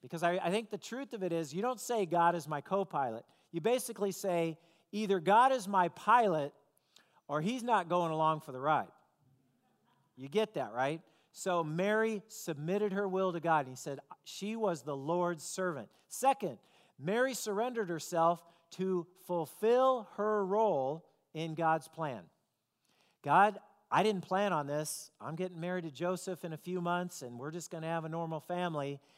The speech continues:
And here we go. You're kinda upsetting the apple cart, so to speak. But if this is your plan for me, God," then she was gonna surrender herself to God's will, because God was God and Mary was not. And she fo-, uh, obeyed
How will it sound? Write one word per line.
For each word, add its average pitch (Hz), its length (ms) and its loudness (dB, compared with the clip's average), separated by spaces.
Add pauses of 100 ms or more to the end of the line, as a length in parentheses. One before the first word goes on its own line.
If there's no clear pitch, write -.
(220)
And 117 180 -10
here 156 280 -2
we 185 120 0
go. 190 200 2
You're 143 140 -4
kinda 165 360 -6 (200)
upsetting 190 500 -2
the 175 120 0
apple 202 300 2
cart, 135 320 -6
so 135 180 -10
to 127 60 -14
speak. 139 440 -10 (500)
But 170 160 0
if 165 120 -4
this 196 280 -4
is 185 140 -8
your 202 140 -2
plan 196 340 -2
for 180 160 -10
me, 151 160 -6
God," 135 400 2 (280)
then 139 180 -8
she 185 280 -8
was 196 160 -6
gonna 175 220 -6
surrender 180 800 -4
herself 147 600 -4
to 139 80 -12
God's 135 360 -2
will, 123 300 -6 (260)
because 135 320 -10
God 202 320 2
was 160 160 -10
God 139 340 0
and 120 260 -12
Mary 165 300 -4
was 156 260 -8
not. 127 360 -8 (360)
And 113 160 -16
she 180 460 -8 (300)
fo-, 147 260 -12
uh, 127 380 -4
obeyed 147 640 -2